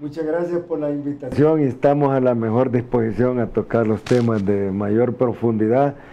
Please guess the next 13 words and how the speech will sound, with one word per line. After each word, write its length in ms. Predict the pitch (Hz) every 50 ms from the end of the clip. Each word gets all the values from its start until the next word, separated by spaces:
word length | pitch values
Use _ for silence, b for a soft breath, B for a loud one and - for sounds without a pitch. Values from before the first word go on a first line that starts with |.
| B B B B
y 120 | - 127
un 180 | 135 147 151 143
saludo 460 | 120 139 123 120 131 147 147 139 131
a 20 | 120
todo 220 | 127 - 127 131
el 100 | 131 117
sector 380 | - 120 101 - - 127 120 117
de 100 | 120 117
veteranos 640 | 117 113 113 - 113 110 120 123 123 131 127 120 123 - -
de 100 | 110 113
la 140 | 110 110 101
Fuerza 300 | 95 113 113 104 - 113
Armada 400 | 107 107 120 131 143 147 143 139